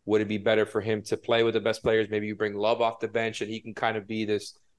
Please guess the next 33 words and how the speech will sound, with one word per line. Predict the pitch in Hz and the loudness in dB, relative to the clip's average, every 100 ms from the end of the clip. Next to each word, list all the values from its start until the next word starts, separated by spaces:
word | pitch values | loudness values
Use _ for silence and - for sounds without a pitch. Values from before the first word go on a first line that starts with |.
| _ _ _ | _ _ _
you | 113 | -2
know, | 107 | 2
a, | 107 101 | 2 2
a, | 104 110 - | 2 0 2
alongside | 107 117 113 123 117 107 | 4 4 4 4 4 2
being | 113 107 | 0 -2
a | |
stretch | 101 127 113 - | -2 0 0 2
big | 139 151 113 | 4 4 4
as | 110 | 2
a | 104 | 0
five, | - 143 139 117 107 - | 2 4 4 4 0 -6
he's | 120 113 110 | -4 -4 -2
also | 101 113 - 107 | 0 0 2 0
kind | - 113 | 0 -2
of | 101 | -2
a | |
passing | - 139 131 117 | 0 0 0 0
hub, | 113 113 | 0 2
and | 107 | 2
it'll | 113 | 0
be | 113 | 0
the | |
same | 107 117 | -2 -2
thing. | 107 110 | -2 -4
You | 101 | -2
put | - 113 | -2 -2
the | 107 | -6
defensive | 117 117 110 104 | -6 -4 -4 0
guys | 110 107 | 2 2
next | 107 - | -2 -4
to | 107 | -2
him, | 117 113 | -2 -2